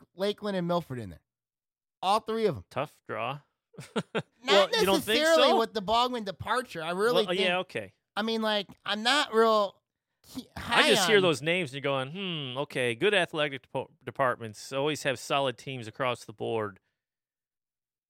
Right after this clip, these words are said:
Speaker 1: But when you look
Speaker 2: Yeah.
Speaker 1: at West Bloomfield, you look at, I think the Lakers,
Speaker 2: You think they can
Speaker 1: they
Speaker 2: take
Speaker 1: can
Speaker 2: it?
Speaker 1: win that district. They can win that district. And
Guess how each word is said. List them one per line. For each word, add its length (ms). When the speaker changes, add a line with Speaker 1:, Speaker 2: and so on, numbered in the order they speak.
Speaker 1:
But 140
when 120
you 120
look 160
Speaker 2:
Yeah. 260
Speaker 1:
at 100
West 200
Bloomfield, 400
you 120
look 200
at, 160
I 140
think 240
the 80
Lakers, 560
Speaker 2:
You 80
think 180
they 120
can 300
Speaker 1:
they 120
Speaker 2:
take 100
Speaker 1:
can 80
Speaker 2:
it? 40
Speaker 1:
win 140
that 180
district. 360
They 180
can 260
win 260
that 220
district. 420
And 460